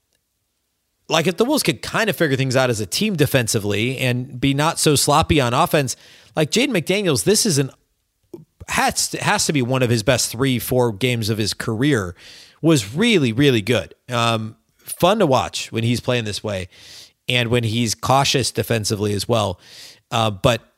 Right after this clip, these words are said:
at any rate, to put a bow on the takeaways, defensive effort, brutal. Offense, extremely sloppy. Po-, you know, nineteen turnovers, lots of live ball turnovers. The Suns scored thirty-ish points,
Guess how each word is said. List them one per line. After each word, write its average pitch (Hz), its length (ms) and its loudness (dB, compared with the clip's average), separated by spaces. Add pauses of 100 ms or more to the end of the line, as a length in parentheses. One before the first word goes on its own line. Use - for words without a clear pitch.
(160)
at 175 100 2
any 170 120 2
rate, 95 180 -4 (2500)
to 165 100 2
put 262 180 6
a 214 60 4
bow 147 240 6
on 120 120 2
the 113 80 -2
takeaways, 98 600 -2 (720)
defensive 170 440 2
effort, 127 440 2 (340)
brutal. 113 440 0 (480)
Offense, 160 560 2 (180)
extremely 151 400 2
sloppy. 131 460 0
Po-, 135 220 -2
you 127 140 -2
know, 120 100 -2
nineteen 135 380 -2
turnovers, 123 600 0
lots 127 320 0
of 147 60 0
live 127 200 4
ball 117 120 4
turnovers. 110 400 0
The 107 80 -4
Suns 113 280 -2
scored 117 260 0
thirty-ish 113 540 0
points, 117 420 -4